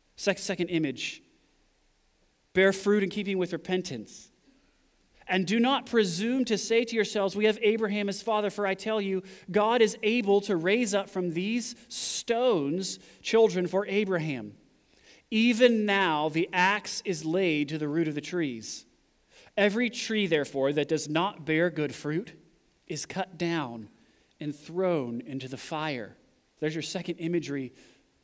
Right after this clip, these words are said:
second piece of imagery. He, he says, "You are like trees that are without fruit." Which will be cut down and thrown into the fire. He comes with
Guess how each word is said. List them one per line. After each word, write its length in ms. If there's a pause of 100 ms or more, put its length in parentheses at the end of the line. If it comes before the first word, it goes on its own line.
(220)
second 340
piece 260
of 120
imagery. 480 (320)
He, 80
he 160
says, 340 (240)
"You 220
are 140
like 260
trees 800 (180)
that 160
are 80
without 380
fruit." 600 (1080)
Which 200
will 80
be 120
cut 380
down 600
and 200
thrown 800 (360)
into 240
the 100
fire. 680 (1300)
He 80
comes 280
with 260